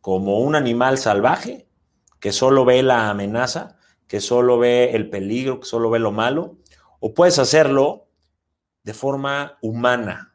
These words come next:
de forma inteligente, para encontrar la solución. Si algo nos dif-, nos diferencia y nos distingue de los demás animales es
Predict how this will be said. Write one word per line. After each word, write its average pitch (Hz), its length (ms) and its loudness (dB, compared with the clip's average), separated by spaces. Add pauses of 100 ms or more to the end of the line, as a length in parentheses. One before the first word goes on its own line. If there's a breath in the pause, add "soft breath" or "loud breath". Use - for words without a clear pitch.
(160)
de - 80 -20
forma 117 440 -4
inteligente, 101 920 -8 (1040)
para 110 180 0
encontrar 110 600 -2
la 180 80 2
solución. 90 580 -8 (600)
Si - 260 -4
algo 143 340 4
nos 98 140 -4
dif-, 95 260 -8
nos 101 420 -10
diferencia 107 600 -4
y - 20 -6
nos 92 180 -6
distingue 117 400 -4
de 107 80 2
los 95 120 -2
demás 110 240 -2
animales 113 480 -2
es 131 340 0